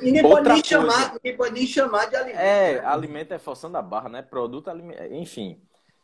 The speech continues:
Speaker 2: E tem outra, outro agravante, Eltran. Ele é barato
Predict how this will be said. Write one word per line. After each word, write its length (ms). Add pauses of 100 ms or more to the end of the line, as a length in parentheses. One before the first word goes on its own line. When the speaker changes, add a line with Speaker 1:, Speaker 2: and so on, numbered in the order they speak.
Speaker 2:
E 140
tem 160
outra, 320
outro 380
agravante, 580
Eltran. 320 (300)
Ele 180
é 80
barato 800